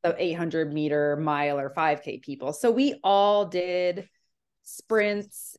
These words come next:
and weight room training. And, like, of course, like, theirs looked a little bit different, but, like, our coach kind of realized the importance of,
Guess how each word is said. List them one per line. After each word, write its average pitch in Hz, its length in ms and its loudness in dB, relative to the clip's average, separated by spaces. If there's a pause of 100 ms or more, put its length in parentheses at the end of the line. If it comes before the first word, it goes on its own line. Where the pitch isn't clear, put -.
and 151 560 -2
weight 196 320 0
room 185 400 -2
training. 175 760 -2
And, 202 140 -2
like, 196 180 0
of - 160 -4
course, 208 340 0
like, 170 160 -4
theirs 175 320 -2
looked 170 160 -2
a 170 60 -4
little 156 180 -2
bit 139 220 -4
different, 233 500 0
but, 180 140 2
like, 165 160 0
our 170 160 -2
coach 170 360 -2
kind 160 200 -4
of 143 100 -4
realized 156 800 0
the 147 80 -4
importance 147 640 -4 (100)
of, 147 480 -4